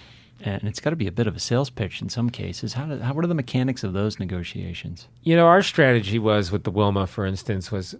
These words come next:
Speaker 2: let's, let's create a, a fantastic space that has great sound and production. So we went out and spent a million dollars on the sound system.
Speaker 1: Mm-hmm.
Speaker 2: We brought in one of the best sound systems, I think, of any venue of our size in the, in the Western U S.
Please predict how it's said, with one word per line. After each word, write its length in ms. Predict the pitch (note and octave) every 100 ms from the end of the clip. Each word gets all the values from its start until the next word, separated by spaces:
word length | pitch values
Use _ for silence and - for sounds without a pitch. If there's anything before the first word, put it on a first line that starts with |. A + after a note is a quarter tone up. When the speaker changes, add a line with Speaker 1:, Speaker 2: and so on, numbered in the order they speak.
| -
Speaker 2:
let's, 320 | C3+ B2 -
let's 420 | D3+ C#3 B2+ - - - _ -
create 400 | - A#2+ G#2 G2
a, 140 | F#2+ - -
a 180 | A2+
fantastic 720 | G#2+ A2+ G#2 F#2+ A2+ A2 - F2+
space 400 | - F#2+ F2+ -
that 120 | F#2
has 160 | F2+ E2+
great 320 | G2+ F#2 F2+
sound 280 | A2 F2+ F2
and 80 |
production. 520 | E2 D#2+ D#2 - - F2
So 180 | G#2+
we 160 | G2 A2+
went 180 | G#2+ F#2+
out 160 | F#2+
and 80 | -
spent 200 | - F#2+
a 20 |
million 260 | F2 F2 F2
dollars 380 | E2+ D#2 E2+ -
on 80 | E2+
the 60 |
sound 280 | - D#2 E2
system. 420 | F2+ E2 - E2+
Speaker 1:
Mm-hmm. 280 | G#2+ A#2 D3+
Speaker 2:
We 60 | -
brought 200 | F2+ E2+
in 140 | E2
one 80 | E2+
of 60 |
the 60 | E2
best 200 | E2+ E2
sound 260 | F2 E2 D#2+
systems, 380 | F2 - E2
I 120 | F2 E2+
think, 240 | F2+ D#2+ - - - - - - _
of 100 | G#2
any 220 | G2+ G2+ F2+
venue 420 | F#2 F2+ F2+ E2+
of 100 | F2
our 160 | F#2
size 460 | F2+ - E2+ E2 D#2+
in 140 | E2+ E2
the, 160 | D#2 -
in 100 | -
the 80 | F2
Western 400 | E2 E2+ - E2
U 200 | D#2+ E2+
S. 400 | D#2+ D#2+ - -